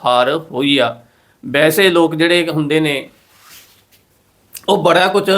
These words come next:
ਵੇਖਦੇ ਨੇ, ਬੜਾ ਕੁਛ, ਅਹ, ਆਪਣਾ, ਅਹ, ਦੇਖ ਕੇ VOTING ਕਰਦੇ ਨੇ ਲੋਕ। ਹੁਣ ਪਹਿਲਾਂ ਨਾਲੋਂ ਜਿਹੜੇ ਸਿਆਣੇ ਹੋ ਗਏ ਨੇ, ਇਹ ਨਹੀਂ ਕਿ ਆਪਾਂ ਕਿਸੇ ਦੀ, ਕਿਸੇ ਦੀ,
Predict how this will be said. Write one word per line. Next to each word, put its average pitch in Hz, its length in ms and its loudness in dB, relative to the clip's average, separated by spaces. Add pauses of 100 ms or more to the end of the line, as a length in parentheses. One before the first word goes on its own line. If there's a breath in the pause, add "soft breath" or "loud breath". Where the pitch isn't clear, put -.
(120)
ਵੇਖਦੇ 160 360 0
ਨੇ, 165 100 0
ਬੜਾ 147 280 2
ਕੁਛ, 160 160 -4
ਅਹ, 151 720 -2
ਆਪਣਾ, 147 560 -4
ਅਹ, - 840 -10
ਦੇਖ 156 340 2
ਕੇ 185 80 0
VOTING 160 380 2
ਕਰਦੇ 156 300 0
ਨੇ 160 60 0
ਲੋਕ। 151 240 -2
ਹੁਣ 147 140 -4
ਪਹਿਲਾਂ 156 280 2
ਨਾਲੋਂ 147 200 0
ਜਿਹੜੇ 147 220 2
ਸਿਆਣੇ 143 340 0
ਹੋ 131 180 -2
ਗਏ 139 80 -6
ਨੇ, 143 160 -4
ਇਹ 147 200 -2
ਨਹੀਂ 143 160 -4
ਕਿ 147 360 -4 (280 soft breath)
ਆਪਾਂ 147 340 0
ਕਿਸੇ 156 260 -4
ਦੀ, 151 100 -4
ਕਿਸੇ 151 280 -4
ਦੀ, 147 380 -4